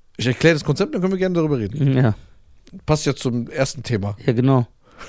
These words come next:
Speaker 2: Können wir die Paartherapeutin
Speaker 1: Ja.
Speaker 2: machen?
Speaker 1: Dann, die lernen sich kennen, reden, er muss einen Heiratsantrag machen. Dann sehen sie sich zum ersten Mal. Ich glaube,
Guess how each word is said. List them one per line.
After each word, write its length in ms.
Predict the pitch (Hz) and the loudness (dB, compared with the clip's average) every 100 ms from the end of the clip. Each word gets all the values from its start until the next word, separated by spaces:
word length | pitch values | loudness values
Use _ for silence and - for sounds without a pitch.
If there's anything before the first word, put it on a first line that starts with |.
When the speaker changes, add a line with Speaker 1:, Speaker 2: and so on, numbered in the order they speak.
| - - | -18 -8
Speaker 2:
Können 140 | - 165 | 0 4
wir 20 | |
die 80 | 139 | 4
Paartherapeutin 800 | - 151 151 120 - 117 113 156 | 6 4 2 -4 -2 -4 0 2
Speaker 1:
Ja. 120 | 135 | 4
Speaker 2:
machen? 100 | 131 - - - _ - - - - _ _ _ _ _ _ _ _ _ _ - - _ _ _ _ - | 2 -6 -20 -20 _ -20 -20 -20 -20 _ _ _ _ _ _ _ _ _ _ -20 -20 _ _ _ _ 2
Speaker 1:
Dann, 340 | 147 208 359 - _ - | 4 4 0 -14 _ -4
die 60 | 143 | 2
lernen 200 | 170 147 | 4 2
sich 160 | 123 | -4
kennen, 220 | - 185 392 - _ _ _ _ - | 2 0 0 -12 _ _ _ _ -4
reden, 300 | 127 208 240 | 0 0 0
er 100 | - | -4
muss 160 | 165 160 | -4 -2
einen 80 | 151 | 2
Heiratsantrag 460 | 135 120 98 - 90 | 2 2 -4 -6 -10
machen. 140 | 131 - - - - - | -12 -18 -20 -20 -20 -2
Dann 280 | 127 208 214 | 2 4 2
sehen 400 | 139 180 233 208 | 2 4 4 2
sie 120 | 160 | 0
sich 260 | 120 120 - | -2 -4 -4
zum 200 | - 113 | -4 -2
ersten 420 | 107 98 - 107 | -2 -2 -4 -2
Mal. 340 | 92 90 92 - _ _ _ _ - _ _ _ _ - | -2 -4 -10 -16 _ _ _ _ -20 _ _ _ _ -2
Ich 260 | 151 - | -2 0
glaube, 760 | - 160 196 254 254 240 262 302 | 2 4 6 4 2 0 0 -4